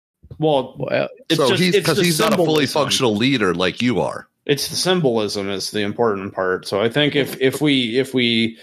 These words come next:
Speaker 1: attach this
Speaker 3: Okay, so
Speaker 1: manacle to it, it's gonna corrupt the symbolism of the gun, even if it is a lesser,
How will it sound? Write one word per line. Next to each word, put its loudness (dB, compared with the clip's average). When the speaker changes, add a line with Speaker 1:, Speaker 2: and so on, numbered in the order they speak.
Speaker 1:
attach 0
this -2
Speaker 3:
Okay, -4
so -2
Speaker 1:
manacle 0
to 0
it, 0
it's -4
gonna 0
corrupt -2
the -8
symbolism -2
of -8
the -12
gun, -6
even -6
if -8
it -6
is -6
a -2
lesser, -2